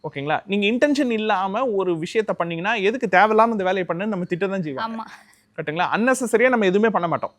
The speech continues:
Speaker 1: ஒண்ணு அது நமக்கான விஷயமா இருக்கும், இல்ல நம்மளை சுத்தி இருக்கவங்களுக்கான விஷயமா இருக்கும். இதுதான் சனிக்கு புதனுக்குமான வித்தியாசம்.
Speaker 2: கண்டிப்பா. ஏன்னா, நிறைய பேர் சொல்லுவாங்க, "காரிய சித்தியா செயல்படணும்" அப்படின்னு. அப்பெல்லாம் என்ன அர்த்தமே தெரியாது, ஏதோ ஒண்ணு சொல்றாங்க அப்படின்ற மாதிரி ஆயிடும்.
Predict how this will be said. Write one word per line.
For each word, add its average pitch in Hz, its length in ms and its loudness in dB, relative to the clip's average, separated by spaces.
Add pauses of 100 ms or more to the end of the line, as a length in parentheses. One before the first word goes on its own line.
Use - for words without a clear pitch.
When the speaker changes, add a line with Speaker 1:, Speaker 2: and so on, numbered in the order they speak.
(560)
Speaker 1:
ஒண்ணு 226 240 4
அது 233 260 6
நமக்கான 240 440 4
விஷயமா 196 320 -2
இருக்கும், 202 360 -4
இல்ல 214 200 -2
நம்மளை 208 200 -2
சுத்தி 190 260 -6
இருக்கவங்களுக்கான 156 480 -6
விஷயமா 127 340 -10
இருக்கும். 107 240 -12
இதுதான் 175 340 -2
சனிக்கு 196 280 -2
புதனுக்குமான 143 480 -8
வித்தியாசம். 110 320 -12 (100)
Speaker 2:
கண்டிப்பா. 269 400 -2
ஏன்னா, 277 280 -2
நிறைய 269 280 -2
பேர் 349 140 -4
சொல்லுவாங்க, 269 500 -2
"காரிய 269 520 -2
சித்தியா 302 260 -4
செயல்படணும்" 240 520 -6
அப்படின்னு. 208 240 -14 (140)
அப்பெல்லாம் 294 400 2
என்ன 320 260 0
அர்த்தமே 320 400 -2
தெரியாது, 294 340 -4
ஏதோ 285 300 -2
ஒண்ணு 294 120 -10
சொல்றாங்க 269 400 -2
அப்படின்ற 233 300 -10
மாதிரி 233 360 -6
ஆயிடும். 208 280 -8